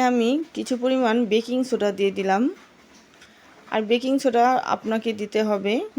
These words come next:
মিষ্টি তৈরির জন্য। আমি বেকিং সোডা দিয়ে দিলাম। তারপর এটার সাথে আমি একটু তরল দুধ দিয়ে ভালোভাবে এটাকে ডো বানিয়ে নেব। আর হ্যাঁ, একটু সাবধানে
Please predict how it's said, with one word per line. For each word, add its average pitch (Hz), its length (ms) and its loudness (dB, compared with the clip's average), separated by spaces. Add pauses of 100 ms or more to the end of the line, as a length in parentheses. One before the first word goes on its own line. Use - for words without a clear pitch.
মিষ্টি 196 320 -6 (100)
তৈরির 202 320 0
জন্য। 190 240 -2 (880)
আমি 214 160 -2
বেকিং 214 380 0
সোডা 220 280 0
দিয়ে 208 260 -2
দিলাম। 202 240 -2 (580)
তারপর 214 360 2 (180)
এটার 240 340 0
সাথে 220 320 2
আমি 220 280 0
একটু 214 220 -2 (160)
তরল 220 360 2
দুধ 220 200 -2 (100)
দিয়ে 196 200 2 (640)
ভালোভাবে 214 640 2 (340)
এটাকে 220 320 0 (120)
ডো 214 180 4
বানিয়ে 196 340 0
নেব। 190 200 -2 (1400)
আর 240 80 2 (140)
হ্যাঁ, 226 260 2 (100)
একটু 233 260 -4
সাবধানে 240 560 -2